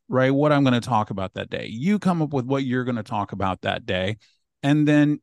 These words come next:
you just go ahead and do it. But if you had millions upon millions of dollars in your contract,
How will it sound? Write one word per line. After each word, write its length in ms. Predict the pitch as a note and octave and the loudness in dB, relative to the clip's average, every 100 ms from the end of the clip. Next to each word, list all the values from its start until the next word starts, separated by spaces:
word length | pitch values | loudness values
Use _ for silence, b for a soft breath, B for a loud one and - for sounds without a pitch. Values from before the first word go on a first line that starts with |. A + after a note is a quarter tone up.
| - | -6
you 100 | D#3 | -4
just 220 | D#3 - | -4 0
go 100 | C#3+ | 0
ahead 260 | A#2 A#2+ | 0 0
and 140 | A#2+ C#3 | 0 0
do 220 | G#3 G#3+ | 0 0
it. 100 | - _ _ _ E3 | -2 _ _ _ -4
But 120 | F3+ | -2
if 140 | F3 | -2
you 280 | F#3 B3 D4+ | -2 0 0
had 760 | G3 - F#3+ F#3 G#2 A#2+ D#3 D3+ _ - | -4 -12 -8 -4 -4 -4 -6 -8 _ -6
millions 420 | D3 F#3+ F#3 E3+ | -2 0 0 0
upon 300 | D#3 D3 C#3+ | -4 -2 2
millions 280 | D3 D3 C3 | 4 4 2
of 60 | A#2 | 0
dollars 320 | B2 A#2+ G#2+ | 0 0 -4
in 80 | G#2 | -6
your 120 | G2+ | -8
contract, 760 | - A2+ A2 - - - - | -6 -4 -4 -6 -8 -10 -16